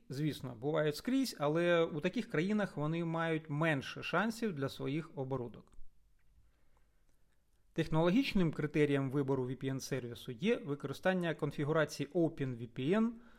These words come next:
Open Source Client та обов'язкове використання Kill Switch. Про це трохи згодом. Якщо V P N-сервіс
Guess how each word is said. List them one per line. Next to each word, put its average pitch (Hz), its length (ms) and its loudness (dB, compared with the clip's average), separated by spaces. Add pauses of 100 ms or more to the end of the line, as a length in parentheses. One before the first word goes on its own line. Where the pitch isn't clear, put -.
(280)
Open 151 460 0
Source 139 340 -4
Client 196 320 0 (200)
та 160 180 4
обов'язкове 139 680 2
використання 156 680 0
Kill 156 220 0
Switch. - 520 -8 (440)
Про 131 120 -6
це 185 240 -2
трохи 143 300 -6
згодом. 120 440 -10 (1500)
Якщо 135 540 0
V 143 460 2
P 185 200 0
N-сервіс 139 680 -4